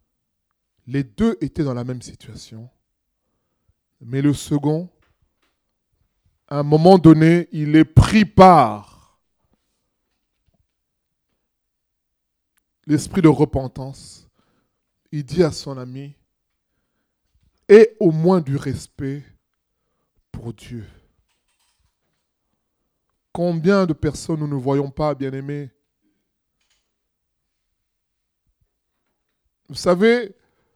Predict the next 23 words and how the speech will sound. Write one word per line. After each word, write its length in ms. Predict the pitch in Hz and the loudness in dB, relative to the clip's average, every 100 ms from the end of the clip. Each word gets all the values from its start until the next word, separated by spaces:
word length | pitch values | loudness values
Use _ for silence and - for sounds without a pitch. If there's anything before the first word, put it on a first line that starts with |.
| _ | _
faire, 580 | - - 196 214 208 151 | -20 -4 2 4 4 0
euh, 300 | 139 123 - _ _ _ - | -2 -4 -8 _ _ _ -14
le 560 | 147 147 143 143 135 - | -6 -4 -4 -4 -8 -4
cador 600 | 180 160 190 185 131 107 | 0 4 8 8 6 0
devant 260 | 117 147 185 | -4 2 6
les 160 | 190 175 | 6 4
gens, 220 | 180 190 | 2 -2
c'est 180 | - 185 | -4 -6
une 140 | 190 | -8
chose. 500 | - 196 160 110 - _ _ _ _ _ _ _ _ _ _ _ _ _ _ _ _ _ _ _ _ _ _ _ _ _ _ _ _ | -4 -2 -2 -6 -20 _ _ _ _ _ _ _ _ _ _ _ _ _ _ _ _ _ _ _ _ _ _ _ _ _ _ _ _
Mais 560 | 156 160 170 175 175 165 - _ _ _ _ _ _ _ _ _ _ _ _ _ _ _ _ | -6 4 6 6 4 -4 -16 _ _ _ _ _ _ _ _ _ _ _ _ _ _ _ _
quand 320 | - 220 214 | 2 4 4
on 100 | 175 | 2
est 200 | 175 180 | 2 2
tout 120 | - 190 | 0 -4
seul, 540 | - 196 175 113 82 _ _ _ _ _ _ _ _ _ _ _ _ _ _ _ _ _ _ _ _ _ _ _ _ _ _ _ _ _ _ _ - | 0 0 0 -2 -10 _ _ _ _ _ _ _ _ _ _ _ _ _ _ _ _ _ _ _ _ _ _ _ _ _ _ _ _ _ _ _ -8
est-ce 280 | 170 151 - | -8 -8 -12
que 100 | 151 | -8
la 100 | 135 | -8
réalité 560 | 123 143 135 135 180 147 | -6 -8 -8 -12 -14 -14
est 40 | |
la 100 | 127 | -16
même ? 320 | 123 131 107 | -14 -14 -16